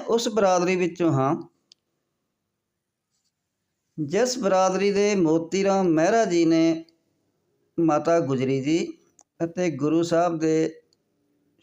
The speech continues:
ਛੋਟੇ ਬਾਲਾਂ ਨੂੰ ਆਪਣੇ ਪਰਿਵਾਰ ਦੀ ਜਾਨ ਦੀ ਬਾਜ਼ੀ ਲਾ ਕੇ ਦੁੱਧ ਪਿਲਾਇਆ ਸੀ। ਸੋ ਦੋਸਤੋ, ਇਹ ਸੀ ਮੇਰੇ ਕੁਝ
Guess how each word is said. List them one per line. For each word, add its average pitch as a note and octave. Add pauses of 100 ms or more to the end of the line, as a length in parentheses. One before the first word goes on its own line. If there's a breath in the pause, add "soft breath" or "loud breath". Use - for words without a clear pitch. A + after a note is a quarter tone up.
(140)
ਛੋਟੇ F#3
ਬਾਲਾਂ C#3
ਨੂੰ C#3 (240)
ਆਪਣੇ F#3 (140)
ਪਰਿਵਾਰ E3
ਦੀ F3
ਜਾਨ D#3
ਦੀ E3+
ਬਾਜ਼ੀ D3
ਲਾ C3+
ਕੇ C#3 (300)
ਦੁੱਧ F#3
ਪਿਲਾਇਆ A#2+
ਸੀ। A#2 (2250)
ਸੋ C4
ਦੋਸਤੋ, A3+ (1000)
ਇਹ A#3+
ਸੀ F#3+ (180)
ਮੇਰੇ F3
ਕੁਝ D#3